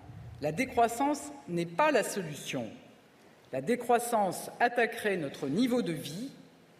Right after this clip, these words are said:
elle mettrait en péril le financement de notre modèle social, elle braquerait nos concitoyens et nous empêcherait d'avancer. La solution viendra d'une croissance nouvelle, réorientée.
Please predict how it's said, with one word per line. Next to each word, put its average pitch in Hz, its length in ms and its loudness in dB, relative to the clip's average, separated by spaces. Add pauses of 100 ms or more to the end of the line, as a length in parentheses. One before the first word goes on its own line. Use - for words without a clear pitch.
(140)
elle 196 140 4
mettrait 233 680 2
en 156 100 -2
péril 240 580 0 (140)
le 143 60 -6
financement 254 680 0
de 160 100 -4
notre 156 300 -4
modèle 226 340 2
social, 180 720 -2 (800)
elle 156 160 -2
braquerait 220 500 2
nos 160 140 -2
concitoyens 254 880 -2 (220)
et 175 60 -6
nous 175 220 -2
empêcherait 262 500 0
d'avancer. 190 640 0 (1400)
La 139 100 -4
solution 233 880 2 (180)
viendra 233 500 4
d'une 160 200 -6
croissance 202 760 -2
nouvelle, 196 680 2 (520)
réorientée. 143 880 2